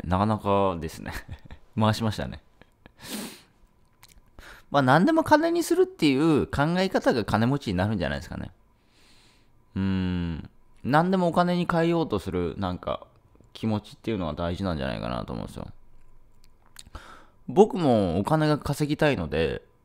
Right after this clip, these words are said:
あのー、常に考えてますよね。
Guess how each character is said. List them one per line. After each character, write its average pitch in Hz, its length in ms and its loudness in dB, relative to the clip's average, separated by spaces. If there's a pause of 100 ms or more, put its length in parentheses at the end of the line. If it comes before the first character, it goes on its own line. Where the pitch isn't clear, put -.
(100)
あ 92 140 -6
の 71 680 -6 (500)
ー、 - 160 -6
常 185 60 4
に 107 80 2
考 92 160 0 (120)
え 98 40 2
て - 120 -10
ま 53 100 -10
す - 80 -14
よ 58 80 -10
ね。 117 240 -8